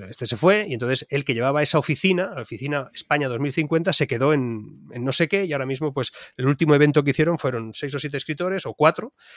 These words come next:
y que hablaron de, del futuro, desde su punto de vista, un futuro más verde, más inclusivo, <laughs> nada, nada que tenga que ver con, prácticamente con la economía, ¿no? Pero independientemente que el dos mil cincuenta ni pajolera idea de cómo va a ser, no tengo ni idea,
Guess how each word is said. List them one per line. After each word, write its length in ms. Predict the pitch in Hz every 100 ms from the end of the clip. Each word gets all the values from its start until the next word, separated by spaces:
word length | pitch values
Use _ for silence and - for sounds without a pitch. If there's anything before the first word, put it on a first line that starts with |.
| - _ _
y 140 | 151 127
que 120 | 123
hablaron 440 | 117 123 139 151
de, 340 | 143 127 110 101
del 420 | 101 82 135 139
futuro, 420 | 147 143 139 143 _
desde 200 | 127 120
su 100 | 117
punto 200 | 117 127
de 60 | 120
vista, 240 | 165 -
un 100 | 117
futuro 280 | 104 110 113
más 180 | 107 95
verde, 540 | 170 175 156 160 160 143
más 400 | 120 117 117 127
inclusivo, 800 | 107 113 - 208 170 175 170 175
<laughs> 480 | - 233 - -
nada, 200 | 151 147 147
nada 300 | 165 196 170
que 100 | 160
tenga 240 | 160 165
que 100 | 160
ver 160 | 160 165
con, 360 | 156 139 123
prácticamente 360 | 120 135 143 143
con 100 | 135
la 80 | 117
economía, 400 | 113 104 110 101
¿no? 120 | 160 _ - -
Pero 200 | 160 147
independientemente 640 | 139 147 151 190 208 202 175
que 60 |
el 60 | 147
dos 140 | 139
mil 100 | 165
cincuenta 520 | - 160 175 165 135 _
ni 400 | 131 131 123 120
pajolera 580 | - 123 - 117 139 175
idea 240 | 147 180
de 120 | 120 107
cómo 200 | 131 143
va 80 |
a 40 | 120
ser, 260 | 170 175 -
no 80 | 147
tengo 220 | 214 180
ni 80 | 135
idea, 300 | 160 117